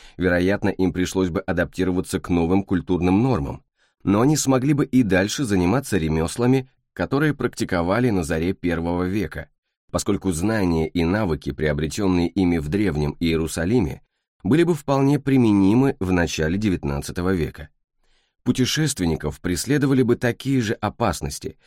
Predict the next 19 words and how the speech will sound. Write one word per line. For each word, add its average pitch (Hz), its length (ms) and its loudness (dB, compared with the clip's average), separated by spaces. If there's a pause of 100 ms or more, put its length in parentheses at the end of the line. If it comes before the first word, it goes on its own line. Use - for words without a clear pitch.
(140)
болезни 92 720 2
и 82 40 0
природные 90 520 0
катаклизмы, 101 680 -2
что - 220 -6
и 82 80 0
во 80 100 -2
времена 85 440 0
Иисуса, 87 680 -2 (380)
а 90 120 2
ожидаемая 107 540 2
продолжительность 95 880 0
их 82 160 0
жизни 110 480 -2 (160)
осталась 156 460 -2
бы 151 120 0
почти 98 400 -4
неизменной. 82 760 0 (800)
Теперь 104 440 -2